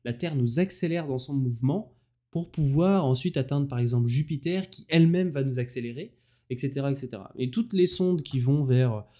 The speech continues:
le système solaire lointain, les Voyager, les Pioneer, les... Euh, euh, nasa, euh, euh, New Horizons, euh, B P Colombo vers le système solaire interne, ont utilisé cette technique de, d'assistance gravitationnelle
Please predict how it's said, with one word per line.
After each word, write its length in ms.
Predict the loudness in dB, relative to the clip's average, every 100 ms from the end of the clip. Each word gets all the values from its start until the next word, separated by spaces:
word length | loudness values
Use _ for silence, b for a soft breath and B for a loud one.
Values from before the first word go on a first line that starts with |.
| b b
le 140 | 0
système 340 | 0 0 0 0
solaire 320 | 0 0 2
lointain, 600 | 2 2 2 -2 -4 -4
les 100 | -4
Voyager, 560 | -2 -4 -4 -4 -2 -4
les 60 | -8
Pioneer, 520 | -8 -6 -4 -4 -4 -8 b b _
les... 320 | -2 2 4
Euh, 560 | 2 0 -2 -4 -6 -10 b b b -2
euh, 340 | 2 4 4
nasa, 600 | 6 6 6 4 2 0
euh, 460 | -2 -2 -2 -2 -4 -6
euh, 260 | -6 -4 -2
New 220 | 2 4
Horizons, 680 | 4 4 2 2 0 -2 -4 -8 -6
euh, 580 | -6 -8 -10 -12 -14 -16 -4
B 160 | -2
P 140 | -2 0
Colombo 580 | 2 4 6 6 6
vers 180 | 4 0
le 100 | -2
système 460 | -6 -6 -4 -4 -2
solaire 300 | -2 -2 -4
interne, 380 | -4 -2 -2 -2
ont 180 | 6 8
utilisé 420 | 8 4 -2 0
cette 220 | 0 -2
technique 440 | -4 -4 -4 -4 -2
de, 220 | 0 0
d'assistance 560 | -2 -6 -6 -6 -8 -8
gravitationnelle 760 | -8 -6 -6 -6 -6 -6 -8